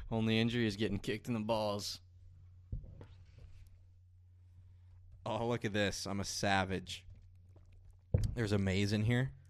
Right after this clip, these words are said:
Speaker 2: And I,
Speaker 1: Oh.
Speaker 2: I went outside of it, and I just went a
Speaker 1: Well, yeah,
Speaker 2: big
Speaker 1: 'cause it can't be finished, right?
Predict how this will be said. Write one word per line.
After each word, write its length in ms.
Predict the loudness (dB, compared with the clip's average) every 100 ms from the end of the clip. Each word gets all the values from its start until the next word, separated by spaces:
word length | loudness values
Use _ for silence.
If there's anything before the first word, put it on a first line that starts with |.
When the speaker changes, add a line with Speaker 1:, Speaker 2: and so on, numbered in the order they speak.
| -20 -20 -20 -20 -20 -20 -10
Speaker 2:
And 80 | 0
I, 120 | 4
Speaker 1:
Oh. 60 | 6
Speaker 2:
I 180 | 6 6
went 220 | 6 4 4
outside 640 | 2 2 0 -2 0 2
of 120 | 0
it, 180 | -2 -2
and 180 | -4 -4
I 100 | -4
just 220 | -6 -6
went 180 | -6 -6
a 40 | 4
Speaker 1:
Well, 120 | 10
yeah, 80 | 10
Speaker 2:
big 100 | 10
Speaker 1:
'cause 120 | 8
it 60 | 8
can't 260 | 8 8
be 80 | 4
finished, 420 | 0 4 4 4
right? 240 | 6 6